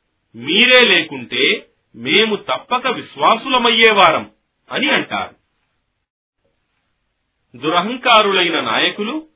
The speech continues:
బలహీనులైన వారితో ఇలా అంటారు, "ఏమి,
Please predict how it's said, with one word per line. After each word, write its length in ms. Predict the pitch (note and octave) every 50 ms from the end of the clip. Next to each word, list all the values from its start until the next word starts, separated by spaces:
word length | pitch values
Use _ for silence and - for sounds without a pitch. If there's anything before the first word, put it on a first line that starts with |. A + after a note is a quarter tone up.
| _ _ _ A2
బలహీనులైన 840 | G2 A#2 C3+ F3 F#3 F3 F3+ A3 C4 C#4 C#4 C#4 C4 B3 B3 A3+ A3+
వారితో 540 | G#3 F#3+ F3+ F3+ E3+ F3 D#3+ - F#3 E3+ D#3
ఇలా 160 | C#3+ B2+ A#2
అంటారు, 480 | G#2+ G2+ G2 G2+ - A#2+ G#2 F#2 - - _ _ _ _ _ _ _ _ _ - A#2+
"ఏమి, 500 | D3+ D#3+ D3+ C3 B2 B2 C3+ D#3+ A3 C4+